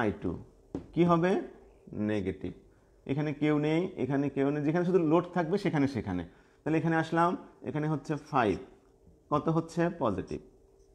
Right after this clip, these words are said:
equal to শূন্য। এটাই হয়ে গেল আমাদের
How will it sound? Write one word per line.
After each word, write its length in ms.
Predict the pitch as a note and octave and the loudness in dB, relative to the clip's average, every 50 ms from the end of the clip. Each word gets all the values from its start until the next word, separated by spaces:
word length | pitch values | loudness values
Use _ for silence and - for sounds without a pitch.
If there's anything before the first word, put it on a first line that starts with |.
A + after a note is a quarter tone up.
| _ - - B2+ | _ -6 -4 -4
equal 280 | B2+ - - C#3 C3+ C3 B2 - | -2 0 0 2 2 2 0 0
to 80 | D3+ F3 E4+ - - - - - - - - | -2 -4 -4 -4 -10 -18 -20 -20 -20 -12 -8
শূন্য। 260 | - F#3 - - - - - - - - - _ _ - - - - - - - - C#3 | -6 -4 -4 -4 -8 -12 -16 -18 -20 -20 -20 _ _ -20 -20 -20 -20 -20 -12 -4 0 0
এটাই 180 | C3+ B2 B2+ A#2+ B2 | 4 4 4 4 4
হয়ে 140 | A#2+ A2+ G#2+ G#2+ | 4 4 4 4
গেল 100 | G#2 A#2+ D3+ - - - - - - _ _ - G#2 | 4 4 4 2 0 -6 -16 -20 -20 _ _ -6 -4
আমাদের 260 | G#2 G#2+ G#2+ A#2 C#3+ | -2 0 0 0 0